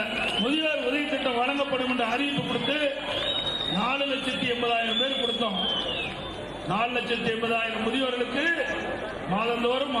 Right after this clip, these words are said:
ஆயிரம் ரூபாய் முதியோர் உதவி தொகை கொடுத்தோம். இந்த ஆட்சி வந்த பிறகு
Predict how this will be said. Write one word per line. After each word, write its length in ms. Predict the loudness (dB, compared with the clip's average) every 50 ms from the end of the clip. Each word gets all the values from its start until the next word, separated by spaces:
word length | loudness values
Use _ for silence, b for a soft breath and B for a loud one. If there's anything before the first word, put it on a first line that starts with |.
| 2
ஆயிரம் 240 | 2 0 0 0 0
ரூபாய் 280 | 2 2 0 0 0 0
முதியோர் 320 | 0 2 2 2 2 0 0
உதவி 160 | 0 0 0
தொகை 160 | 0 -2 0 0 -2
கொடுத்தோம். 340 | 0 0 0 0 0 0 -2 -4 -4 -4 -4 -6 -6 -6 -2 -2 0
இந்த 120 | 0 2 0 0 0 0
ஆட்சி 200 | 0 0 0 0 0
வந்த 120 | 0 0 0 0
பிறகு 260 | 0 0 0 2 2